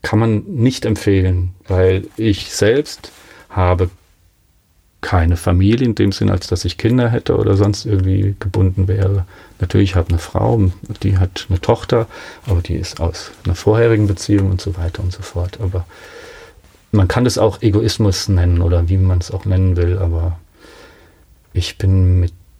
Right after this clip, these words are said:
der Art von Leben, wie ich's aktuell führe, sehr, sehr glücklich und zufrieden.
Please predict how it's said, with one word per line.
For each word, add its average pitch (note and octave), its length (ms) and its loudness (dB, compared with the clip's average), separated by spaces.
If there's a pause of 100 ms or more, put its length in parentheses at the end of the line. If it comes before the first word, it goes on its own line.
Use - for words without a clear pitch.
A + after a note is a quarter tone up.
(100)
der A#2 360 4
Art G2+ 360 0
von F#2+ 180 2
Leben, F#2+ 500 2
wie F#2+ 160 2
ich's - 480 -6
aktuell F2+ 460 -2
führe, G#2 420 2
sehr, F2 240 2
sehr E2+ 380 0 (640)
glücklich F#2 400 0
und F2+ 140 0
zufrieden. F2+ 520 -4